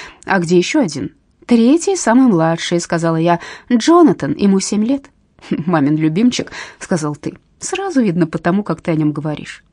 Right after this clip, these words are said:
«Ну, слушай, он же младшенький». «Ну, как ты умудрилась скрывать их от меня так долго?» «Сочла, что лучше скромно промолчать», — сказала я. «Нельзя скромно молчать, когда речь идет о беременности», — сказал ты.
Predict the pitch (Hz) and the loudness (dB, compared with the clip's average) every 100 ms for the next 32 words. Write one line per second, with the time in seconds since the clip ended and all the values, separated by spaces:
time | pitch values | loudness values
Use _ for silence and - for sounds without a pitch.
0 | _ 262 269 226 208 185 151 147 - 349 | _ 6 6 4 0 -4 -4 -4 -2 0
1 | 370 302 262 339 - 147 - 139 - _ | 4 4 4 2 -2 -6 -6 -14 -14 _
2 | _ _ _ - - - - - 180 208 | _ _ _ -16 -12 -12 -6 -2 0 0
3 | 202 170 170 - - - _ - 240 233 | 2 0 0 -6 -16 -20 _ -4 0 2
4 | 147 139 - 143 165 160 131 - 190 160 | 0 -4 -8 -2 0 0 -2 -4 -2 -2
5 | 127 - - - _ _ _ _ _ _ | -4 -6 -14 -16 _ _ _ _ _ _
6 | - - 185 - 170 165 - 359 311 233 | -12 -2 0 2 0 0 0 2 4 4
7 | 196 233 - 381 - 214 269 294 269 175 | 4 2 0 -6 -2 2 2 4 4 2
8 | - 151 170 - - - - 190 170 160 | 0 -4 -4 -10 -18 -18 -4 -2 0 0
9 | 156 156 - _ _ _ _ - 160 131 | -2 -4 -10 _ _ _ _ -6 -6 -4
10 | - 147 - 233 240 254 269 - 139 - | -8 -10 -4 2 4 4 2 0 -4 -4
11 | 147 156 - - - - 196 175 170 160 | -2 -2 -2 -12 -20 0 4 4 2 -2
12 | 156 165 226 370 185 139 - 151 - 147 | 0 0 2 4 2 -2 -8 -12 -10 -8
13 | 147 - - | -8 -8 -16